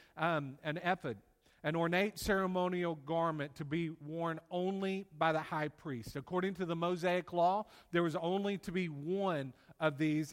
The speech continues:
at a time. He would make a second one. And this would lead the people of Israel into idolatry.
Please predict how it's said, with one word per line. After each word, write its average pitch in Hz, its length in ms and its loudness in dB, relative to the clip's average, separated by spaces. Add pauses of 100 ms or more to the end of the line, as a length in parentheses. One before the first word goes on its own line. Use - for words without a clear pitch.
at 156 140 0
a 139 60 -4
time. 135 360 -8 (440)
He 190 120 4
would 196 180 4
make 185 240 2
a 180 60 2
second - 500 -2
one. 113 180 -14 (440)
And 151 140 -2
this 180 240 0
would 160 160 -2
lead 175 320 0
the 151 100 0
people 185 560 -4
of 156 160 -6
Israel 139 580 -2
into 151 560 -8 (160)
idolatry. 127 680 -6